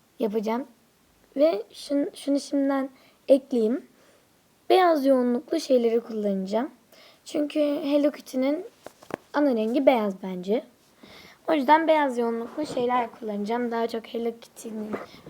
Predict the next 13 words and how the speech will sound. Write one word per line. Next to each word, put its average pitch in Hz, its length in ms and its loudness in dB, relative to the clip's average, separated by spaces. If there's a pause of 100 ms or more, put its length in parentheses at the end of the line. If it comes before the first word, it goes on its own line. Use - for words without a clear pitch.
(260)
eşyalarından 240 880 0
kullanacağım. 208 680 -6 (300)
Çok 320 200 -4
geçmeden 262 480 2
başlayalım 196 600 -2
bence. 185 460 -8 (1500)
Aslında 381 500 2 (440)
şöyle 349 320 0
ormanlık 330 540 0
alana 294 420 0 (160)
koymayı 208 520 -4
tercih 196 440 -6
ediyorum. 202 380 -4